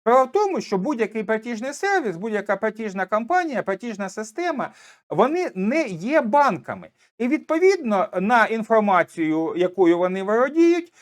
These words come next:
не розповсюджується закон, е, щодо банківської таємниці.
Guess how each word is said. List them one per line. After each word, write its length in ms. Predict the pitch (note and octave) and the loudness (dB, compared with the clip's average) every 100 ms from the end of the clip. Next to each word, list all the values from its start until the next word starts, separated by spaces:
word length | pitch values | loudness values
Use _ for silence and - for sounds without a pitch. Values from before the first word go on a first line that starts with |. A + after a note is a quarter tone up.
| _ - | _ -4
не 200 | C#4+ F4+ | 0 2
розповсюджується 1200 | D#4+ G3 F3 G#3+ C4+ A3+ A3+ G3+ F#3 F3+ D#3+ D3+ | 2 0 -2 -4 -6 -4 -2 -2 0 0 0 0
закон, 640 | C#3+ F#3+ - F#3+ A#3+ A#3+ - _ - | 2 0 2 2 2 -2 -10 _ -4
е, 380 | C#3+ D3 D3 C#3+ | 4 6 6 2
щодо 360 | E3+ A3+ G3 | 2 2 2
банківської 680 | C3 C#3+ F#3+ F#3 F#3+ - F#3+ | 2 2 2 -2 -8 -2 0
таємниці. 680 | F#3 F#3+ G#3 G3 C3+ - - | 0 0 0 -2 -6 -10 -20